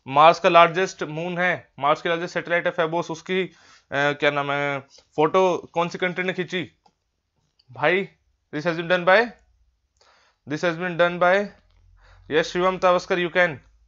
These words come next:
isro, india isro, very good, very good, very good। चलो जी, चार ही क्वेश्चन थे आज।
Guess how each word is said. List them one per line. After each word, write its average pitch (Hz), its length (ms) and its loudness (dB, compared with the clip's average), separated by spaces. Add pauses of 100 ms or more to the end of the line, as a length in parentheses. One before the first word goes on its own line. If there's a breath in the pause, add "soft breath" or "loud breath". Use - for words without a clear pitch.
(680 soft breath)
isro, 170 460 0
india 170 240 0
isro, 175 560 -2 (220)
very 151 260 -2
good, 160 140 -2
very 156 220 0
good, 160 160 -4
very 160 180 0
good। 165 120 -2 (1600)
चलो 139 280 0
जी, 95 140 -10 (720 soft breath)
चार 127 180 4
ही 151 60 0
क्वेश्चन 147 300 -6
थे 147 140 0
आज। 156 240 -6